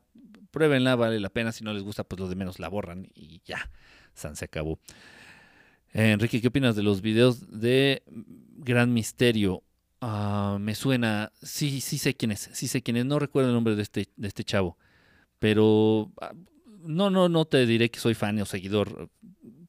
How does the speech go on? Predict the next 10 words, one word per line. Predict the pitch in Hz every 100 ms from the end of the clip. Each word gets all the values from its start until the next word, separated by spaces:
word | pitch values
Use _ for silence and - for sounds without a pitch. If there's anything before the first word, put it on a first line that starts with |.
| -
pero | 165 147
sí | 220 196
tiene | 143 139
de | 120
pronto | - 113 123 110 98 92
cosas | 123 127 113
interesantes. | 101 95 - 101 107 151
Se | 127
me | 120
hace, | 127 - 120 107 98 90